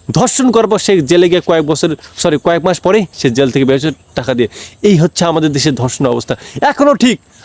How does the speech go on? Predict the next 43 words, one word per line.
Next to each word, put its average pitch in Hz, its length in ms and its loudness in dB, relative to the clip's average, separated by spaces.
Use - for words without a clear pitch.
আইন 277 320 2
ঠিক - 320 0
আগের 226 260 2
মতনই 208 300 2
আছে। 165 220 0
তো 208 100 2
এই 254 220 4
আইন 220 260 2
দিয়ে 214 100 2
আপনি 208 220 -2
কী 302 140 2
করবেন? 175 340 2
এই 226 240 2
আইন 196 260 2
দিয়ে 214 100 2
আপনি 220 260 2
কয়টা 294 260 2
ধর্ষণ 220 320 0
ঠেকাবেন? 180 340 0
এই 247 220 4
আইন 202 280 2
দিয়ে 196 220 4
আপনি 208 260 -2
কয়টা 220 500 2
মেয়ের 165 200 2
ইজ্জত 147 320 0
রক্ষা 131 180 -4
করতে - 180 -8
পারবেন? 117 180 -2
আসলে - 200 -6
আপনি 143 140 -2
কিচ্ছু - 280 -4
পাবেন 117 220 -4
না। 120 120 -4
সব 247 240 0
শালা 196 240 0
আসলে 147 260 0
মানে 135 180 0
কি 247 180 0
বলবো, 143 300 0
আমরা 208 380 2
পুরোপুরি 226 540 2
ডক্টর 190 300 -2